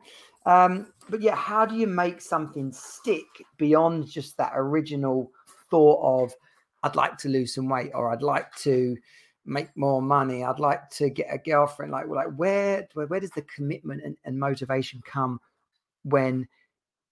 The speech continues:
it's cold and wet and you don't wanna go out running, when there's another call to be made, another sales call, another prospect to follow up? You know, wh-, what happens when the rejection, the fear, the fear of rejection, the fear of failure, um,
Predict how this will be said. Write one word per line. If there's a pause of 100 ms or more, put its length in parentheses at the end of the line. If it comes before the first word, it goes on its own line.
it's
cold
and
wet
and
you
don't
wanna
go
out
running,
when (240)
there's
another
call
to
be
made,
another
sales
call,
another
prospect
to
follow
up? (360)
You
know,
wh-,
what
happens
when (420)
the
rejection, (300)
the
fear,
the
fear
of
rejection,
the
fear
of
failure, (760)
um,